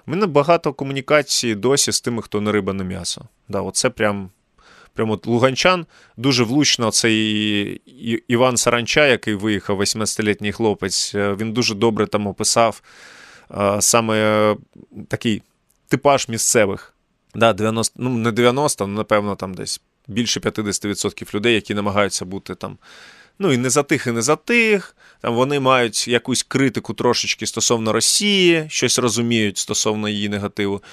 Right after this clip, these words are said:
мають багато претензій до України і от намагаються просто от якось влаштувати цей побут.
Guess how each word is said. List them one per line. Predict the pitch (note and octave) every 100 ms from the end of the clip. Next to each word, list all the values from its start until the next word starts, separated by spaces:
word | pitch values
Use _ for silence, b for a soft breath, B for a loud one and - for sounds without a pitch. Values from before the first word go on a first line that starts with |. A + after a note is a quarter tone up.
| B
мають | C3+ B2+ - -
багато | A2+ B2 A2+ G2
претензій | G#2+ A2 G#2 G2+
до | G#2+
України | G#2+ C#3 D#3+ G3+ G#3+ F3+ D#3 - B B
і | F#3
от | C3
намагаються | A#2+ A#2 C#3+ B2 -
просто | A#2+ B2 - G2
от | F#2+ - - -
якось | F#2+ A2+ G#2+ G2+ -
влаштувати | G2+ A2 - A2 G#2+ A2+ F#2+
цей | - G#2
побут. | - G2 F2+ -